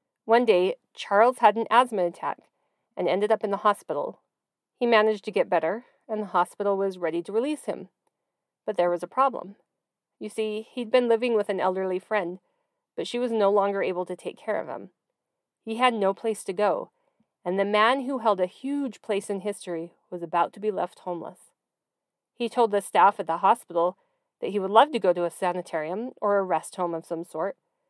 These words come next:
but he couldn't afford it. The hospital couldn't bear to turn the now eighty-seven-year-old man out onto the streets, so they let him stay in the hospital until a better solution could be found. And that solution came in the article I pulled this story from.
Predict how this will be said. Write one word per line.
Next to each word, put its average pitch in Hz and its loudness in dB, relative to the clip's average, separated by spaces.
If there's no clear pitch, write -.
but 180 -8
he 175 -6
couldn't 208 -2
afford 226 4
it. - -8
The 196 2
hospital 247 6
couldn't 240 -4
bear 202 2
to 190 -14
turn 185 -6
the 165 -4
now 196 0
eighty-seven-year-old 202 -4
man 165 -8
out 202 2
onto 185 -4
the 175 -10
streets, - -6
so 220 -2
they 220 4
let 190 0
him 190 -6
stay 180 -6
in 196 -2
the 214 -4
hospital 185 -4
until 196 -2
a 190 -2
better 175 -4
solution 196 -6
could 180 -20
be 165 -18
found. - -12
And 254 2
that 190 6
solution 240 -2
came 220 0
in 196 -4
the 180 -2
article 214 0
I 214 0
pulled 208 -6
this 190 -8
story 175 -2
from. - -12